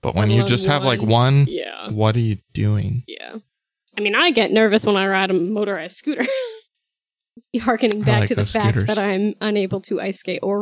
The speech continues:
Speaker 2: rollerblade.
Speaker 1: I introduced my boss and, uh, my coworker to the motorized scooters. I don't
Speaker 2: Did
Speaker 1: know if
Speaker 2: you
Speaker 1: they, I don't
Speaker 2: you
Speaker 1: know if they
Speaker 2: didn't tell me that.
Speaker 1: I don't know if they used them, but I, I informed them, like, "Yeah, there's these scooters, and this is how you, you work them." And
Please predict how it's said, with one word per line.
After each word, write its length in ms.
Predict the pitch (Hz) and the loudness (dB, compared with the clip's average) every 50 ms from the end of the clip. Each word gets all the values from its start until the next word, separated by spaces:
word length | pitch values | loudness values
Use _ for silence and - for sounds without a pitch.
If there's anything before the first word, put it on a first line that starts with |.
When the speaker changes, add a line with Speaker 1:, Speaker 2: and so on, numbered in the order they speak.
| 208 185 | -4 -6
Speaker 2:
rollerblade. 500 | - - - - - - - - - - - _ _ _ _ _ _ _ _ _ _ _ _ - | -8 -10 -12 -12 -12 -12 -12 -12 -12 -14 -14 _ _ _ _ _ _ _ _ _ _ _ _ -2
Speaker 1:
I 180 | - 123 127 | 0 2 2
introduced 460 | 135 143 - - 131 135 135 123 - | 2 2 2 2 2 4 4 4 4
my 120 | 131 123 120 | 4 4 4
boss 680 | - 120 117 120 127 127 127 - - - - - - - _ _ - | 4 4 2 4 2 2 0 -2 -6 -12 -14 -16 -18 -20 _ _ -2
and, 640 | 120 120 117 117 117 117 113 113 113 117 113 131 123 - | 2 2 4 4 4 4 4 4 4 2 2 0 -2 0
uh, 120 | 123 117 | 0 2
my 100 | 117 117 127 | 4 2 2
coworker 560 | - - 123 139 160 147 117 - - 110 110 | 2 2 2 2 2 2 0 0 -2 -2 -2
to 140 | - - 110 | 0 0 0
the 60 | 110 | 2
motorized 400 | 107 107 107 120 104 101 104 104 | 2 2 2 2 2 0 0 -2
scooters. 500 | - - 107 101 - 101 104 117 - - - | -4 -4 -4 -2 0 0 -2 -2 -4 -4 -4
I 60 | 120 | -2
don't 120 | 143 175 190 | 0 2 2
Speaker 2:
Did 40 | 202 | 2
Speaker 1:
know 20 | |
if 60 | 190 180 | 2 2
Speaker 2:
you 60 | 175 | 2
Speaker 1:
they, 100 | 156 139 - _ _ _ - - | 0 -2 -2 _ _ _ -8 -2
I 60 | - | 0
don't 100 | 151 180 | 0 2
Speaker 2:
you 60 | 190 196 | 2 2
Speaker 1:
know 60 | 190 | 4
if 80 | 175 | 4
they 60 | - 175 151 | 2 2 0
Speaker 2:
didn't 120 | - - | -2 -4
tell 100 | - 466 | -2 2
me 480 | 453 480 523 605 622 640 605 605 440 403 | 2 2 2 2 0 -2 -4 -2 0 0
that. 140 | 359 330 - | 0 2 2
Speaker 1:
I 80 | 156 | 2
don't 100 | 185 190 | 2 2
know 80 | 190 185 | 2 2
if 80 | 160 | 2
they 100 | - 147 131 | 2 2 2
used 420 | 123 120 131 165 190 180 147 107 | 2 4 4 4 2 2 0 0
them, 320 | 95 110 98 101 110 120 120 | 2 2 4 4 4 4 4
but 120 | 120 113 | 4 4
I, 180 | 107 110 110 - | 4 4 2 2
I 200 | - 113 117 117 110 110 113 117 | 2 4 4 6 6 4 4 4
informed 520 | 127 123 120 113 - - 120 123 127 123 | 4 2 2 2 2 2 4 4 4 4
them, 160 | 120 120 117 117 | 4 4 4 4
like, 260 | 113 113 117 110 - | 4 4 2 2 2
"Yeah, 200 | 139 147 170 170 | 2 2 4 4
there's 200 | 139 120 120 117 | 4 2 2 2
these 160 | - 113 117 | 0 -2 -2
scooters, 560 | - - - 147 165 175 135 113 113 110 113 - | -2 0 2 2 4 4 4 4 4 2 2 0
and 180 | 110 110 110 110 | 0 2 2 2
this 120 | 113 - | 2 0
is 100 | 117 117 | -2 -2
how 120 | - 123 127 | 0 0 2
you, 380 | 123 117 113 113 110 113 117 - | 2 2 2 2 0 0 0 0
you 180 | 139 113 113 | 0 2 4
work 240 | 113 117 123 147 - - | 4 4 4 2 2 2
them." 240 | 113 110 104 107 | 0 2 2 2
And 320 | 107 110 107 113 113 117 | 2 2 2 0 0 -2